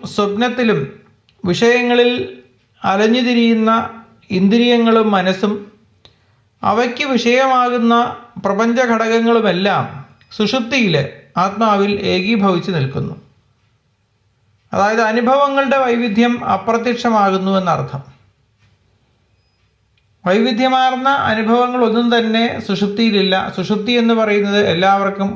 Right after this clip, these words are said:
ഒരേ അനുഭവമാണ് നൽകുന്നത്. എന്നാൽ ജാഗ്രത അവസ്ഥയിലുള്ള ഭാവവും സ്വപ്നാവസ്ഥയിലുള്ള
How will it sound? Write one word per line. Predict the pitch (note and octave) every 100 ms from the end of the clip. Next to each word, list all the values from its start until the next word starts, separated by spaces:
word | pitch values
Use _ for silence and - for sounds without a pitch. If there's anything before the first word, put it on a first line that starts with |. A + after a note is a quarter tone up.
| E3+
ഒരേ | F3 G3 G#3+ G#3
അനുഭവമാണ് | F3 E3+ F#3 G3 F3 E3+ E3
നൽകുന്നത്. | C3+ C3+ C3 C3+ - - _ _ _ _ _ _ _ _ _ _ _ _ _ -
എന്നാൽ | G#3 A#3 A3
ജാഗ്രത | G#3+ A3+ B3+ C4+ C4+ C4+
അവസ്ഥയിലുള്ള | B3 B3 B3+ C4 B3+ B3 B3 B3+ - - - - - _ _ F#3+
ഭാവവും | G#3+ A3 A3+ A#3 A#3+ - - - F#3
സ്വപ്നാവസ്ഥയിലുള്ള | G3+ G#3+ A#3+ B3 A#3+ B3 B3+